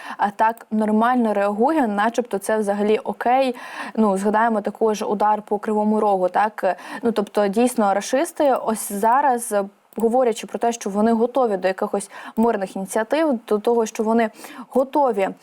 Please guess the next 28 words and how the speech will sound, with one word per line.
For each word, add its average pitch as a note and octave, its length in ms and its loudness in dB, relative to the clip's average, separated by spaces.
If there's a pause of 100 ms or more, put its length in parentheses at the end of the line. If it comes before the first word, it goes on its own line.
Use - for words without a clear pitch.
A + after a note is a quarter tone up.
(340)
а, G3+ 300 0
начебто, G#3+ 760 0 (260)
так, A#3+ 340 2
е, G3+ 200 2
йти A3 220 2
на A3 140 2
зустріч, D4 640 0
а, G#3+ 440 2
нам A#3+ 680 0
і G#3 220 0
все G3+ 220 -2
ж G#3 120 -8
таки G3+ 320 0 (640)
завершувати A#3 720 0
цю A3+ 220 -2
війну, A#3 400 4
потім C4 440 2
такими A3 340 0
ударами A#3+ 500 2
вони A3 360 0
показують A3 720 -2
абсолютно A3 580 0
протилежне A#3+ 760 0 (360)
і A3+ 80 -4
дійсно A#3+ 320 0
показують G#3 540 -2
те, A#3 240 0
що A3 340 0